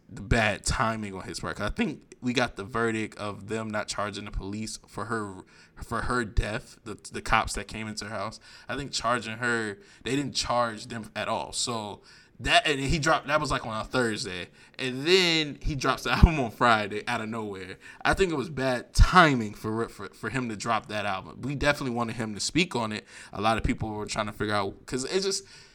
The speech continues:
you know, it's just, you don't know these people. We don't know them. So this, this is us just making, you know, educated guesses of what he was thinking. Or,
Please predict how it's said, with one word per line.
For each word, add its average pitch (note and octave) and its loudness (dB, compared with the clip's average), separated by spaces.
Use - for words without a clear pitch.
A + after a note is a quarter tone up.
you F#3 -2
know, E3+ 0
it's E3+ 0
just, E3+ 0
you F#3+ 0
don't F3 4
know C#3+ 4
these C3 2
people. C3+ -2
We D#3 0
don't B2 0
know G#2 -4
them. G2+ -8
So A2+ -6
this, F3+ 0
this F3 2
is C#3 -6
us C#3+ 2
just B2+ -4
making, A#2+ -4
you B2 -8
know, G2 -8
educated A#2 -2
guesses - -6
of F#2+ -6
what A2 0
he B2+ 6
was G#2 0
thinking. G#2 -6
Or, F2+ -8